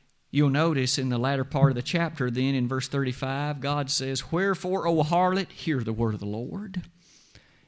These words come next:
It was time for them to hear the express word of the heaven,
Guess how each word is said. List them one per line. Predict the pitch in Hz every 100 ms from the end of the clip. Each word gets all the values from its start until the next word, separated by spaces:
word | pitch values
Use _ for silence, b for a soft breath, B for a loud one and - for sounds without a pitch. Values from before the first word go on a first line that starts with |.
| b
It | 196 190
was | 165
time | - - 196 208 220 226
for | 190
them | 175 185 160
to | 147
hear | 170 190 208 214
the | 185 147
express | 147 - 175 190 190
word | 156 175 190
of | 147
the | 135
heaven, | 175 208 214 220